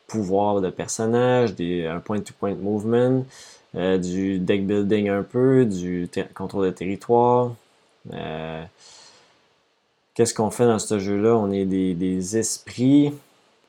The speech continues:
Euh, <laughs> je, je sais plus exactement qu'est-ce qu'on fait dans ce jeu-là. J'en ai trop vu, là.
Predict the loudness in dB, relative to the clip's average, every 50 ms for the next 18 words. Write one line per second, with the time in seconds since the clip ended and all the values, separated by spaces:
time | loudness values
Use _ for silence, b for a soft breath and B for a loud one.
0 | _ -14 -12 -8 -8 -6 -6 -6 -6 -6 -8 -8 -8 -10 -12 -14 B B B B
1 | B B B B B B B B B B B B _ _ _ _ _ _ _ _
2 | _ _ _ -14 -14 -14 _ _ _ _ _ _ _ _ _ -14 -10 -8 -8 -4
3 | -4 -4 -2 -2 -4 -4 2 2 2 2 4 4 4 6 6 4 4 4 -2 0
4 | 2 0 2 2 2 0 0 -2 -4 -6 -4 -4 -2 -2 -2 -2 -2 -2 -2 -2
5 | 0 2 2 2 2 2 0 -2 -2 -4 -4 2 4 6 6 6 4 2 2 4
6 | 4 4